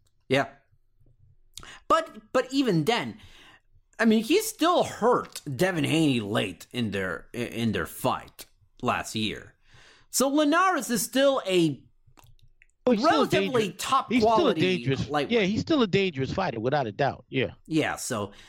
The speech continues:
Speaker 1: that's gonna be on E S P N Plus starting at nine thirty A M Eastern,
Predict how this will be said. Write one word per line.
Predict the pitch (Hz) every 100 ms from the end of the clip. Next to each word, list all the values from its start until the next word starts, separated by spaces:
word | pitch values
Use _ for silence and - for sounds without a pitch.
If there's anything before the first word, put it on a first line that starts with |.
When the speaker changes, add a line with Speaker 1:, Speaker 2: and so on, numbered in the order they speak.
| -
Speaker 1:
that's | 160 247 269
gonna | 285 269
be | 254
on | 226 190
E | 208
S | 208
P | - 190
N | 185
Plus | - 165 165 165 151
starting | - - 170 156
at | 143
nine | 143 143
thirty | 143 139 139 135
A | 127 127
M | 123
Eastern, | 117 110 110 117 113 113